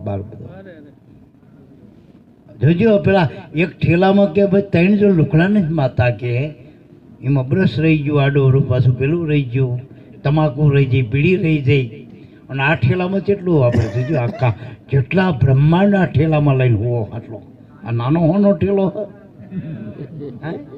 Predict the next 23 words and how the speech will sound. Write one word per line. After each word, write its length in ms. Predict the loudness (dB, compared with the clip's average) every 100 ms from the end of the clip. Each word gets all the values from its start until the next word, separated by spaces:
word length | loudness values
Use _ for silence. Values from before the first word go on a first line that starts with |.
| -18 -18 -18 -18 -18 -20 -20 -20 -20 -20 -20 -4
એક 240 | 2 2 2
દાડો 220 | 2 2 4
આ 160 | 2
ઠેલો 320 | 2 2 2 0
કાળ 400 | -2 -2 2 2
ઉપાડી 440 | 2 0 -2 0
જશે, 260 | -2 -2 -2
બધું 380 | 0 2 2 2
જશે 360 | 0 0 -2
તમારું, 400 | -2 -2 -2 -6 -10 -16 -16 -16 -16 -20 -16 -16 -2
કાકો 360 | -2 0 0
ને 100 | 2
મામો 380 | 4 4 4 4
ને. 100 | 2 0 -4 0
એક 160 | 0 2
દાડો 240 | 2 2
કાળ 260 | 0 -2 -2
બધાને 440 | 0 0 2 4
લઈ 140 | 4 4
જશે 300 | 2 2 0
ને 100 | -2
ચોરી 280 | -2 -2 -2
કરીને, 380 | -2 -4 -6